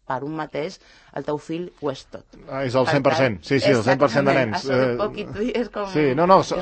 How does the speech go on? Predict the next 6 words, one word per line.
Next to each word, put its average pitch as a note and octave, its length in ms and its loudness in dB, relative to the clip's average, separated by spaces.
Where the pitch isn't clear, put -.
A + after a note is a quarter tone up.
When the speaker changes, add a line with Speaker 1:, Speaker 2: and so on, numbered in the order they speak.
Speaker 1:
relatiu. F#3 460 2
Speaker 2:
afect-, C#3 100 -4
efectes, C3+ 420 -4
efectes C3 500 -6
de, B2+ 240 2
d'investigació, A#2 880 -2